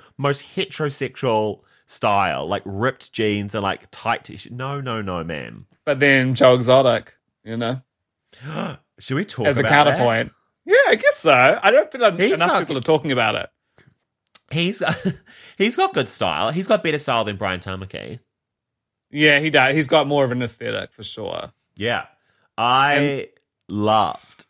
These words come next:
Speaker 1: oh, his boyfriends, his husbands. Oh, my God.
Speaker 2: Francis, so tragic.
Speaker 1: So tragic.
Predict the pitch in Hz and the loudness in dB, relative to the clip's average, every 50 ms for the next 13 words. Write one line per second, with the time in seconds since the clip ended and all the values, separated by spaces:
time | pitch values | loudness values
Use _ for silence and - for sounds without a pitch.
0 | _ _ _ _ _ _ _ - - _ _ _ _ _ - 110 127 127 120 117 | _ _ _ _ _ _ _ -20 -20 _ _ _ _ _ -4 -4 -2 -2 -2 -2
1 | 120 104 95 - 98 101 101 98 - - 95 82 69 64 - - 120 104 104 117 | -4 -4 -6 -4 -4 -2 -2 -2 -2 -4 -6 -6 -6 -8 -12 -16 -14 -10 -6 -6
2 | 104 98 - 101 85 71 - - _ _ _ _ _ - 53 58 69 71 65 82 | -6 -6 -8 -12 -12 -12 -14 -20 _ _ _ _ _ -20 -18 -16 -16 -14 -14 -14
3 | 82 - - 82 80 - - 151 156 165 185 202 185 - - 151 135 127 120 113 | -14 -10 -8 -8 -8 -6 -4 -4 -2 -2 -2 -2 -4 -4 0 2 4 4 4 4
4 | 123 - - - - - 170 175 180 180 170 - 180 180 196 214 214 180 139 123 | 2 -2 -8 -8 -6 -2 0 0 0 0 0 0 0 0 0 0 0 2 2 4
5 | 117 92 87 73 - _ _ - - - - - - - 139 139 139 135 135 135 | 4 2 0 -6 -10 _ _ -20 -20 -20 -20 -16 -8 -6 -2 0 0 0 0 0
6 | 127 127 123 120 120 127 135 120 117 113 113 110 110 107 107 104 95 87 82 73 | 0 -2 -2 -4 -4 -4 -4 -4 -2 -2 -2 -4 -4 -6 -6 -6 -4 -4 -4 -4
7 | 57 - _ _ _ | -6 -10 _ _ _